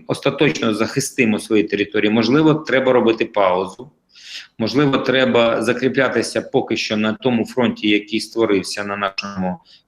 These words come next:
півдні, готуватися до нового контрнаступу, нарощувати наші ресурси, реформувати армію, реформувати наш держапарат, тому що сьогодні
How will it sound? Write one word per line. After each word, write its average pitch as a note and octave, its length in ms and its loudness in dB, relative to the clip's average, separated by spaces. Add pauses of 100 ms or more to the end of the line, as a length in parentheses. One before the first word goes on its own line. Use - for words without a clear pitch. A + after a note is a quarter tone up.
півдні, A2+ 640 0 (840)
готуватися B2 760 2
до A2+ 140 0
нового A2 380 4
контрнаступу, G#2+ 760 -4
нарощувати A#2 680 0
наші G#2+ 320 -2
ресурси, G2+ 680 -4
реформувати D3 880 2
армію, A#2 680 0 (480)
реформувати C3 720 2
наш C3 280 0
держапарат, A2+ 880 -2
тому A2+ 200 -2
що A#2 200 -6
сьогодні D3 720 -4